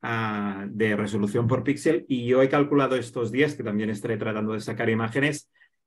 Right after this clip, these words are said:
que el límite lo tendríamos en los treinta segundos. Si queremos ser exactos, sería los veinte segundos. Porque el movimiento del cometa no haga,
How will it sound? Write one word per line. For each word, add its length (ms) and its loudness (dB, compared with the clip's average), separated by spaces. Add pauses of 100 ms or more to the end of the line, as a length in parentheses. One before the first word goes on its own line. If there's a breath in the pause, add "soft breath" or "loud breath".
que 260 6 (100)
el 160 4
límite 320 4
lo 140 6
tendríamos 440 0
en 100 -2
los 140 -6
treinta 280 -4
segundos. 560 -6
Si 200 -4
queremos 320 2
ser 140 2
exactos, 360 -2
sería 240 0
los 120 -2
veinte 220 0
segundos. 520 -8 (400 soft breath)
Porque 280 4
el 80 4
movimiento 400 2
del 160 4
cometa 580 0
no 280 -2
haga, 720 0